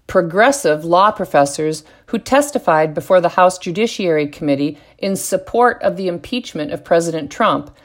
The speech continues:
and was forced to apologize for using Barron Trump's name to make a point.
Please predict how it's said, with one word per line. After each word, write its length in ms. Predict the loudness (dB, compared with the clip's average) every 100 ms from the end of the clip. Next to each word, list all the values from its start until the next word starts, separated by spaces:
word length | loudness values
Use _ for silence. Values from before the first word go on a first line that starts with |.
| _ _
and 120 | -2 0
was 140 | 0
forced 340 | 2 2 2
to 80 | 0
apologize 800 | -2 2 4 4 2 2 2 0
for 140 | -4
using 460 | -4 -2 -2 -2 -2
Barron 500 | 0 2 2 0 -4
Trump's 400 | -2 -2 -2 -6
name 540 | -2 -2 -2 -4 -6 _
to 80 | -8
make 240 | -2 -2 -4
a 40 |
point. 440 | -6 -4 -4 -4